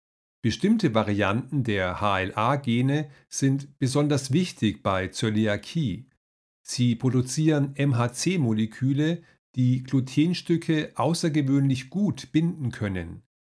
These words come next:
Ähnlich wie ein Schlüssel, der perfekt ins Schloss passt.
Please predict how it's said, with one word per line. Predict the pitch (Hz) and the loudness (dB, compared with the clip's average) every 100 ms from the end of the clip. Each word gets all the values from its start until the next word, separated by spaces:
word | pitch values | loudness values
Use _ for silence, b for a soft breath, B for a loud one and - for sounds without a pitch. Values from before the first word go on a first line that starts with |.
| _ | _
Ähnlich | 101 113 131 127 | 0 2 0 0
wie | 123 107 | 0 0
ein | 107 | -2
Schlüssel, | 104 - 185 - 98 | -2 0 0 0 -4
der | 98 92 | -2 -2
perfekt | 92 107 98 143 147 - | -2 -4 -2 -2 -4 -8
ins | 165 123 117 | -4 -2 -2
Schloss | - 147 175 - | -4 -4 -2 -6
passt. | - 90 - - - | -8 -8 -8 -12 -20